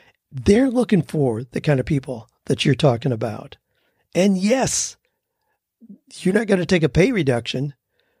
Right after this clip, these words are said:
to go to work there with the skills that you're describing. Now, also, you, you allude to the fact that being sixty years old, you're competing in a younger person's arena. Yes, that's true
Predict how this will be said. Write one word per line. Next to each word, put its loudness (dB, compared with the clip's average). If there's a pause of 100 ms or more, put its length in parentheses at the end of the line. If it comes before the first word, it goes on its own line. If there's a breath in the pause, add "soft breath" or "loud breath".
(180)
to -2
go 4
to 6
work 2
there 0
with -4
the -4
skills 2
that -4
you're 0
describing. -2 (280 loud breath)
Now, -6
also, 2
you, 4
you 0 (180)
allude 2
to -4
the -4
fact -2
that -10
being 4
sixty -2
years 2
old, 2 (240 loud breath)
you're 2
competing 0
in 0
a 0 (240 soft breath)
younger 0
person's -2 (340)
arena. 0 (840 soft breath)
Yes, 2
that's -2
true -4